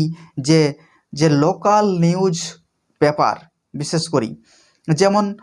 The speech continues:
মানভূম নিউজ পেপার, স্পষ্টভাবে মূল মান্তা, মূল খুঁটি যা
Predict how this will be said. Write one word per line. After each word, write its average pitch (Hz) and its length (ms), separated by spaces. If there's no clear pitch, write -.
মানভূম 196 480
নিউজ 170 260
পেপার, 170 340
স্পষ্টভাবে 175 960
মূল 160 180
মান্তা, 160 340
মূল 147 160
খুঁটি 143 200
যা 123 100